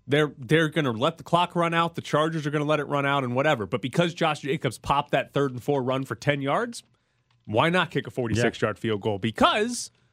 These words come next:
Speaker 1: there's, like, a point zero zero one percent chance it gets returned for a touchdown
Speaker 2: Right.
Speaker 1: for the Chargers.
Speaker 2: That's
Speaker 1: That's
Speaker 2: what
Speaker 1: the
Speaker 2: someone said in the press. I said,
Speaker 1: Right.
Speaker 2: "Well, what if it gets blocked and returned?" I said, "Uh,
Speaker 1: It's, and he-, and here's the thing.
Speaker 2: uh."
Speaker 1: I can understand that argument, except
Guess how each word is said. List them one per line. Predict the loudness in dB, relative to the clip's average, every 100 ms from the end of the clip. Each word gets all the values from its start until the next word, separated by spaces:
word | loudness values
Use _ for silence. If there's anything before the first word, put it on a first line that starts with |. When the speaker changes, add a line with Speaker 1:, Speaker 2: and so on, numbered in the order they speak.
| _ _ 0
Speaker 1:
there's, | 2 4 4
like, | 2 2
a | -2
point | 0 0 0 -2
zero | -2 0 2 2
zero | 2 2 2 4
one | 4 4 2 0
percent | -4 -2 -4 -4
chance | -2 -2 -2
it | -4
gets | -4 -6 -8
returned | -6 -6 -6
for | -6
a | -6
touchdown | -4 -6 -4 -4
Speaker 2:
Right. | -4
Speaker 1:
for | -6
the | -10
Chargers. | -8 -10 -12 4
Speaker 2:
That's | 6 6
Speaker 1:
That's |
Speaker 2:
what | 4
Speaker 1:
the | 0
Speaker 2:
someone | 0 -2 -2
said | -4
in |
the | -2
press. | -2 0
I | 2
said, |
Speaker 1:
Right. | 2
Speaker 2:
"Well, | 4 4 2 -2 _ _ _ _ -2
what | 0
if | 0
it | 0
gets | -2
blocked | 0 2 2 0
and | -4
returned?" | -2 -2 -2
I | -2
said, | -4 -4
"Uh, | 4 6
Speaker 1:
It's, | 6 4 0 -2 -4 -2
and | 0 2
he-, | 0 0
and | 0
here's | 0 0
the |
thing. | 2 2 0
Speaker 2:
uh." | -8 -14 -20 _ _ _ _ _ _
Speaker 1:
I | 6 6 6
can | 4 4
understand | 4 0 0 0 2
that | 2
argument, | 2 2 0 -2 -2 -4
except | -6 -6 2 4 4 -2 -14 -20